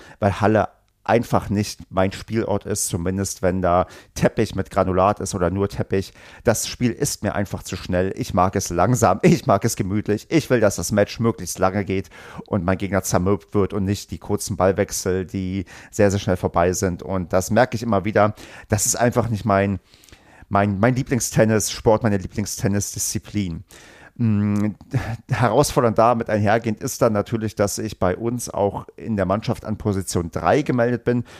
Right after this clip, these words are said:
Zumindest von den Leuten, die auch spielen sollen, bin ich an drei gemeldet. Wir haben noch ein paar andere gemeldet, aber die sind eher pro forma mitgemeldet. Die sollen nicht zum Einsatz kommen.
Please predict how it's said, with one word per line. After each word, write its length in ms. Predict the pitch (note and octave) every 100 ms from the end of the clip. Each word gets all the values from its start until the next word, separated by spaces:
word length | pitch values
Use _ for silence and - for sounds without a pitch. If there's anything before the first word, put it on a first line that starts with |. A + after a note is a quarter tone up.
| -
Zumindest 320 | - F#2+ G2 -
von 140 | F2+
den 180 | G2+ A2
Leuten, 240 | G#2 G#2
die 100 | F#2+
auch 80 | E2
spielen 400 | - G#2 A#2 A2+
sollen, 180 | G#2 G2+
bin 120 | F#2+
ich 120 | F#2+
an 80 | F2+
drei 220 | E2 F2+
gemeldet. 540 | F#2+ F#2 F#2 F#2+ F2+ -
Wir 60 |
haben 60 | E2+
noch 80 | D#2+
ein 80 |
paar 140 | D#2+ E2
andere 240 | F2+ F#2
gemeldet, 420 | E2+ E2 F2 F2+
aber 160 | D2 E2+
die 140 | E2
sind 160 | D#2+ F2
eher 280 | F2 E2 D#2+ - -
pro 160 | - E2
forma 380 | - F2 F#2 F#2
mitgemeldet. 580 | F2 - F2+ F2+ F#2
Die 120 | F#2+ F2
sollen 240 | E2+ E2+
nicht 180 | G#2+ -
zum 140 | -
Einsatz 360 | D#2 F2 F2 -
kommen. 280 | - F2